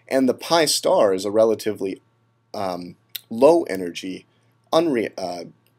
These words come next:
empty orbital, I should say. The pi star is a relatively low energy empty orbital. And so this interaction in which we donate a lone pair into the pi star is quite favorable because we have a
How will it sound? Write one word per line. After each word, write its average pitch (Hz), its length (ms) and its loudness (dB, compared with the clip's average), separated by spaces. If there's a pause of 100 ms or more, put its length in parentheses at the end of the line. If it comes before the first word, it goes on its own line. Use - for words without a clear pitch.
(120)
empty 180 260 0
orbital, 90 420 -10 (160)
I - 40 -20
should - 180 -12
say. - 160 -10 (280)
The 135 60 -4
pi 139 200 2
star 127 200 2
is 98 120 0
a 98 40 -6
relatively 104 640 -2 (140)
low 113 300 2
energy 98 480 -8
empty 113 300 -8
orbital. - 500 -6
And 95 100 -12
so 90 300 -4 (320)
this 127 340 0
interaction 120 720 -4
in 98 160 -14
which 92 340 -8
we 90 380 -10
donate 104 540 -4
a 95 40 -14
lone 104 300 -4
pair 92 380 -8 (480)
into 127 260 0
the 104 80 -4
pi 92 240 -4
star 101 520 0 (420)
is 131 100 -2
quite 107 340 -2
favorable - 500 -8 (500)
because 95 200 -12
we 92 120 -10
have 85 140 -8
a 82 40 -10